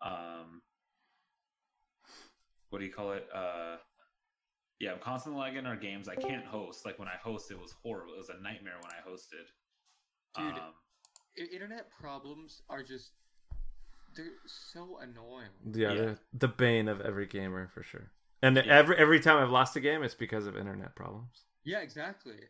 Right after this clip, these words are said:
Speaker 2: Anytime I ever make a misplay or get killed or
Speaker 3: Yeah,
Speaker 2: anything,
Speaker 3: lag,
Speaker 2: it's because
Speaker 3: lag.
Speaker 2: of internet. Yes, exactly.
Speaker 1: Yeah. So, uh, yeah, I think after I get the Fios installed, I, and then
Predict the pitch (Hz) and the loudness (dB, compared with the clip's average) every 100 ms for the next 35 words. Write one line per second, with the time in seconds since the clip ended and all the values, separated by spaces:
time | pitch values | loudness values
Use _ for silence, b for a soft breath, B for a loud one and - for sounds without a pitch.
0 | _ - 175 208 226 196 156 156 160 151 | _ -12 -12 -10 -10 -8 -8 -10 -14 -14
1 | 131 120 180 - 143 139 117 113 - 143 | -16 -16 -16 -16 -14 -12 -12 -14 -16 -18
2 | 135 127 143 117 131 - 127 113 - - | -10 -4 -4 -4 -8 6 8 8 4 12
3 | 190 185 - - _ _ - 156 160 123 | 12 12 12 -4 _ _ -16 -12 -12 -14
4 | - 180 165 - 120 131 127 - - _ | -14 -16 -16 -20 -14 -10 -10 -12 -20 _
5 | - 104 85 - - - - - - - | -10 -8 -8 -10 -10 -4 -4 -4 -10 -14
6 | - 101 92 92 - _ 90 92 87 85 | -8 -6 -6 -8 -14 _ -6 -4 -6 -8
7 | - _ 107 85 85 95 - 101 - - | -16 _ -8 -8 -8 -12 -10 -12 -16 -10
8 | 113 117 117 107 110 101 - _ _ - | -10 -6 -6 -6 -8 -10 -16 _ _ -12
9 | 110 107 107 107 113 123 113 123 120 120 | -10 -8 -6 -6 -8 -10 -12 -10 -10 -10
10 | 95 87 - - 98 95 92 | -12 -16 -20 -16 -12 -12 -14